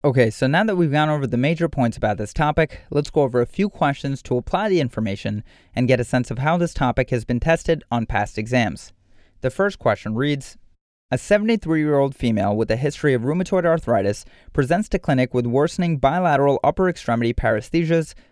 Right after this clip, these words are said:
clumsiness, and weakness. On exam, she has a positive Babinski, intact sensation to light touch, and four out of five motor in the bilateral upper extremities. A preoperative T two mid-sagittal M R I demonstrates cervical spondylosis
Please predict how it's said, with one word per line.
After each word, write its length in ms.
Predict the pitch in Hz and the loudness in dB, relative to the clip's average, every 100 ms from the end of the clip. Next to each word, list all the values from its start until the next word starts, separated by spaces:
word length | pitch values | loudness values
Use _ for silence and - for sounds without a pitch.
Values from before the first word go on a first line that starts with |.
| _ | _
clumsiness, 600 | - 170 165 160 156 - - | -2 0 2 0 0 -2 -6
and 180 | 131 139 | -2 0
weakness. 520 | 151 143 110 - - _ _ _ _ _ - | 0 0 -4 -6 -20 _ _ _ _ _ 0
On 120 | 127 | 2
exam, 440 | 117 135 156 156 | 2 2 2 2
she 160 | 156 131 | 0 0
has 100 | 117 | 0
a 60 | |
positive 460 | - 160 165 139 110 | -2 -2 0 0 0
Babinski, 600 | 117 131 170 - 165 156 - _ _ | 0 0 0 0 -2 -2 -12 _ _
intact 420 | - 190 170 143 - | -4 0 2 0 0
sensation 500 | 120 - 123 - 110 | -2 0 0 -2 -4
to 100 | 113 | -4
light 220 | 123 104 | -4 -2
touch, 360 | 165 156 - - _ _ - | 0 0 -6 -20 _ _ -6
and 140 | 123 | -4
four 240 | - 190 | 0 2
out 120 | 185 127 | 2 0
of 60 | |
five 240 | - 123 117 | 0 0 2
motor 440 | 156 170 165 170 | 2 4 2 0
in 120 | 143 | -2
the 40 | 139 | 0
bilateral 580 | 151 190 147 107 117 - | 0 2 2 2 2 0
upper 280 | 107 104 | 0 0
extremities. 580 | 113 - 127 107 - - _ _ _ _ - | -2 0 0 0 -4 -10 _ _ _ _ -6
A 80 | |
preoperative 720 | 127 190 196 156 135 135 127 - | 0 2 4 2 2 0 0 -4
T 200 | 214 196 | -4 -4
two 300 | - 139 131 | -2 -2 0
mid-sagittal 720 | 151 190 - 131 120 120 117 | -2 -2 0 0 0 0 0
M 140 | 117 | 0
R 160 | 107 107 | 0 0
I 260 | 139 139 139 - - | 0 0 -4 -12 -6
demonstrates 560 | 135 135 131 - 127 - | -2 0 -2 2 0 2
cervical 420 | - 175 175 131 | 0 0 2 0
spondylosis 800 | - 120 113 117 139 147 147 - | 0 0 0 2 2 2 0 -2